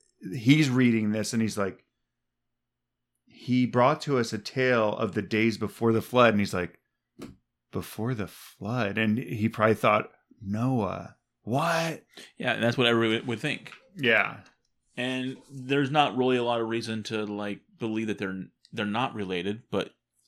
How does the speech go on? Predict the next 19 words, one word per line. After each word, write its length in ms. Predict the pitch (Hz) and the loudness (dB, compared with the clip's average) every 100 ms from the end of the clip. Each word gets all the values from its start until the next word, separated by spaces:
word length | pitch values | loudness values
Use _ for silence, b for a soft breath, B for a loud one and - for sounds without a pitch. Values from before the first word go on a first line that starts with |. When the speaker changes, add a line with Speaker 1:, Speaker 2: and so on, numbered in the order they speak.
| - | -4
Speaker 2:
there's, 320 | 123 113 - | 0 0 -2
you 120 | - 117 | -8 -8
can, 140 | - - - | -10 -14 -16
but 180 | 123 113 - | -2 0 0
it, 0 | |
it, 340 | 147 131 143 | 0 2 0
it's 180 | 143 - | -2 -6
interesting, 380 | 147 120 87 - _ | -10 -12 -14 -14 _
right? 180 | 95 110 - _ _ - - | -10 -10 -14 _ _ -10 0
Speaker 1:
Well, 280 | 120 120 | 4 4
but 180 | 110 113 | 4 0
then 140 | 117 113 | 0 0
he 120 | 104 | 0
finds 320 | 104 110 107 | 0 0 2
out 320 | 117 123 113 - | 4 4 4 -2
whenever 300 | 113 110 104 | -6 -4 -4
he 60 | 101 | -2
reads 260 | 110 101 | -2 -2
it, 120 | 104 | -6